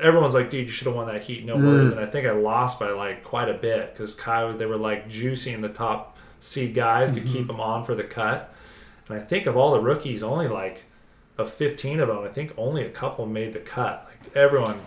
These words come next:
Speaker 1: like,
Speaker 2: That's so
Speaker 1: you
Speaker 2: crazy.
Speaker 1: could do no right.
Speaker 3: That
Speaker 1: It was
Speaker 3: sucks.
Speaker 1: impossible to try to make it. I know Pat made it and Simpo made it.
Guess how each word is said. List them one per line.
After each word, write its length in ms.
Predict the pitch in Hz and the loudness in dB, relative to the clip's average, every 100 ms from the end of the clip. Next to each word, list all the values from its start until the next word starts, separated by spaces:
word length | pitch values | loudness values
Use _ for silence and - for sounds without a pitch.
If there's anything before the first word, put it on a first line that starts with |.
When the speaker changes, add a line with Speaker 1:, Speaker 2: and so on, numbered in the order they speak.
| - | -8
Speaker 1:
like, 200 | 101 95 - - _ _ _ - | -6 -8 -16 -20 _ _ _ -4
Speaker 2:
That's 240 | 120 120 | -2 0
so 100 | 127 | -2
Speaker 1:
you 120 | 135 | 0
Speaker 2:
crazy. 160 | - 139 | 2 2
Speaker 1:
could 80 | 131 | 4
do 140 | 139 | 4
no 160 | 131 113 | 4 2
right. 420 | 110 101 - - | 0 -2 -6 -12
Speaker 3:
That 140 | 139 127 | -8 0
Speaker 1:
It 40 | |
was 160 | 131 123 | 0 2
Speaker 3:
sucks. 180 | 110 | 0
Speaker 1:
impossible 520 | 98 139 131 - 113 107 | 2 2 2 2 -2 -2
to 60 | |
try 260 | 104 120 107 | -2 -2 -2
to 80 | 101 | -2
make 280 | 107 95 98 | -4 -6 -8
it. 200 | - - - - - 135 | -10 -14 -20 -20 -10 0
I 80 | |
know 100 | 147 147 | 2 2
Pat 300 | - 165 175 | 6 6 6
made 200 | 170 170 | 6 6
it 380 | 170 170 170 - | 8 8 6 -6
and 100 | 123 | -10
Simpo 480 | - - 143 127 123 | -6 -4 0 2 2
made 240 | 117 117 117 | 0 -2 0
it. 280 | 117 - | -2 -4